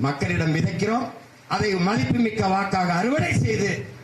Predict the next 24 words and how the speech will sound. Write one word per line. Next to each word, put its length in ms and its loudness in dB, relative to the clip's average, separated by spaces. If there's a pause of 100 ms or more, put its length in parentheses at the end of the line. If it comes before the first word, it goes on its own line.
(180)
வலிமையான 480 0
அரசியலாக 580 0
வளர்கிறோம், 500 0
உயர்கிறோம். 400 -2 (120)
இதுதான் 280 0
இங்க 220 0
நீங்க 240 2
கவனிக்கணும். 420 -2 (1400)
அதுதான் 400 2
கவனிக்கணும். 440 0 (180)
எனக்கு 200 0 (140)
பாதுகாப்பு 480 2
கொடு, 180 2 (180)
இசட்டு, 340 0 (120)
ஒய் 180 2 (520)
கேட்கிற 340 -2 (100)
பிள்ளைகள் 380 0
நாங்கள் 280 0
கிடையாது. 280 0 (340)
நாங்கள், 420 2 (600)
எங்களுக்கு 420 2 (200)
பாதுகாப்பு 560 0 (220)
என் 200 2
மக்கள். 360 0